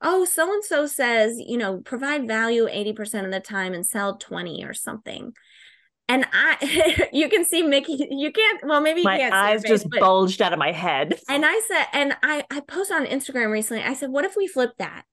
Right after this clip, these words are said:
Speaker 1: What if we sold eighty percent of the time? Because what is most valuable are our products." And people in the chat were like, "What? Liz Wilcox, you just blew my mind." I'm like, "Guys, it's that sim-,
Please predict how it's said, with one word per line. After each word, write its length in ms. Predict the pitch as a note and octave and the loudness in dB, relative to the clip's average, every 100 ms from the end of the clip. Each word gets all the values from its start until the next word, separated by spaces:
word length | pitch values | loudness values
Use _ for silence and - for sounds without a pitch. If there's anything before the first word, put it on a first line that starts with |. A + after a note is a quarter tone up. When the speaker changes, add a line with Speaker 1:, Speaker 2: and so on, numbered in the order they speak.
| _ | _
Speaker 1:
What 260 | - C#4+ G#4 | -2 2 2
if 120 | A#4 | 2
we 100 | G4+ | 0
sold 480 | G4 - C4+ C#4+ A#3 - | 0 2 6 6 4 2
eighty 320 | B3+ D#4 D4+ | 0 2 -2
percent 380 | B3 G#3+ F#3+ F3+ | -4 -4 -6 -4
of 40 | |
the 80 | F#3+ | -6
time? 380 | A3 G3+ F#3 G3 | -2 -2 -2 -4
Because 400 | A3 A3 G3+ A3+ _ _ - | -2 0 -2 -6 _ _ -4
what 340 | B3 D#4+ - | 2 2 2
is 140 | B3 | 0
most 260 | A#3 A3+ A3+ | 2 0 -2
valuable 960 | F#3+ G#3 A3 B3+ C4+ D#4 D#4 E4 E4 - _ _ _ _ - | -2 2 2 0 -6 -6 -2 -2 -4 -12 _ _ _ _ -2
are 640 | C4 C4 G3 F#3+ F#3+ G3 - | 2 4 4 2 -2 -4 -4
our 280 | G3+ G3+ G#3 | 0 0 -2
products." 880 | - D#4+ D#4+ F3 - - - - - - - - | 2 4 4 0 -10 -18 -18 -18 -18 -20 -12 -8
And 100 | C#4+ | 2
people 240 | G4+ A#4+ A4+ | 2 2 0
in 60 | |
the 100 | F4+ | -2
chat 320 | B3+ E4+ E4+ | -2 0 0
were 80 | D#4+ | 2
like, 180 | D4 D4 | 0 0
"What? 120 | D#5 E5+ _ _ D5+ G#4+ | 0 0 _ _ -14 -14
Liz 100 | B4 B4 | -10 -2
Wilcox, 720 | C5+ C5 C5 C5 A#4 A#4 A4+ | -2 0 -2 0 0 0 -4
you 240 | G#4+ G#4+ | -6 -8
just 120 | G4 | -10
blew 220 | F#4+ G4+ | -8 -4
my 180 | F#4+ F#4 | -2 -2
mind." 300 | F4 E4+ E4+ | -4 -10 -8
I'm 120 | D#4+ | -10
like, 240 | D4 A#3 A3 _ G3+ _ _ _ _ _ - | -10 -12 -16 _ -20 _ _ _ _ _ -6
"Guys, 480 | G4 C#4 E3+ G3+ - | -4 -2 -4 -6 -6
it's 240 | A#3+ A#3+ - | -6 -4 0
that 280 | C4+ D4+ | 0 0
sim-, 180 | - C#4 | -4 -6